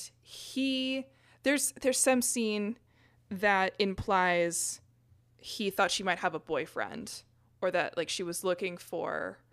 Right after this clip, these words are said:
something more with him. I could be totally misremembering, but it was things like that that I was like, "Are they trying to push something more here?" And I wouldn't be upset if that was the case,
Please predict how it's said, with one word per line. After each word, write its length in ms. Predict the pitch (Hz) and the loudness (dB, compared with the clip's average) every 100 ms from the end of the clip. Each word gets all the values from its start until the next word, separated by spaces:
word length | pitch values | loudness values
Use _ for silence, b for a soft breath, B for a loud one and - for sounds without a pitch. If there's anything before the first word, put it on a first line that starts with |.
| b _ _ - | b _ _ -12
something 460 | - 190 180 180 175 | -2 0 0 -4 -2
more 220 | 175 160 | 0 0
with 160 | 165 - | -2 -6
him. 380 | 175 98 - - _ - | -10 -8 -10 -14 _ -2
I 80 | |
could 200 | 202 247 | 2 2
be 100 | 247 | 2
totally 300 | 240 214 196 | 2 2 2
misremembering, 880 | 190 185 - 190 165 170 208 233 262 269 B B B B - | 0 -2 -4 -6 -4 -2 0 2 0 -4 B B B B 2
but 540 | 190 170 170 - - _ _ _ _ _ _ _ - | 4 4 2 -4 -6 _ _ _ _ _ _ _ 2
it 120 | 220 | 2
was 140 | 220 | 4
things 260 | - 247 233 | 2 2 2
like 260 | 190 180 | 0 0
that 300 | 185 170 160 | 2 4 2
that 100 | - | -2
I 40 | 165 | -6
was 120 | 175 | -4
like, 120 | 165 | -2
"Are 80 | 175 | -2
they 100 | 180 | -4
trying 220 | - 190 | -4 -4
to 80 | 190 | -4
push 320 | - - 190 | -6 -8 -8
something 440 | - 202 - 190 170 | -6 -8 -8 -10 -4
more 180 | 160 | -4
here?" 420 | 175 262 269 285 - b b b b b b | -4 -2 0 -2 -6 b b b b b b
And 380 | - 277 262 - b b b b _ - | 4 6 4 0 b b b b _ 4
I 100 | 269 | 4
wouldn't 300 | 262 320 339 | 4 0 0
be 100 | 302 | 0
upset 400 | 277 - 190 202 | 0 2 2 2
if 140 | 202 - | -2 0
that 260 | 190 180 | 2 2
was 360 | 185 170 175 180 | -2 0 0 0
the 100 | 226 | -2
case, 640 | - 277 311 320 - - | -2 -4 -4 -4 -6 -8